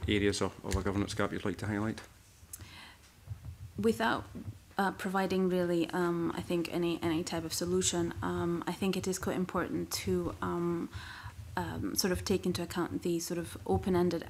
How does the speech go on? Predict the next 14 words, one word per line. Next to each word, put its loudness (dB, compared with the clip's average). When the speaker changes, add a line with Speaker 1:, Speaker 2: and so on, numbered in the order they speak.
Speaker 2:
um, 0
and 2
far-reaching 4
powers 2
of -4
the, -4
the, -8
de-, -4
the -2
delegated -2
powers -2
that -4
are -2
conferred. -4